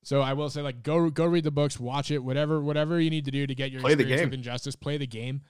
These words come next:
Speaker 1: uh, parts one
Speaker 2: It's like
Speaker 1: and
Speaker 2: Mortal
Speaker 1: two.
Speaker 2: Kombat.
Speaker 1: Yeah, a lot of fun.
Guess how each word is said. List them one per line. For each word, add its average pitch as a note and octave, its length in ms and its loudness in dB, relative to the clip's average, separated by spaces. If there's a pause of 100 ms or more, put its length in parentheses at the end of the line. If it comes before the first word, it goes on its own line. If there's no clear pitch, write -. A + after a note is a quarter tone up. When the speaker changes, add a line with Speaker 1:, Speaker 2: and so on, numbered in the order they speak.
(280)
Speaker 1:
uh, A#2 200 -4
parts B2 300 -4
one B2 240 -6
Speaker 2:
It's - 100 -8
like B2 100 -2
Speaker 1:
and B2 40 -2
Speaker 2:
Mortal A#2+ 180 2
Speaker 1:
two. A#2 60 -6
Speaker 2:
Kombat. A#2 360 -4 (120)
Speaker 1:
Yeah, B2+ 300 -2
a - 40 -20
lot A#2 320 -6
of A#2+ 80 -8
fun. F2+ 200 -16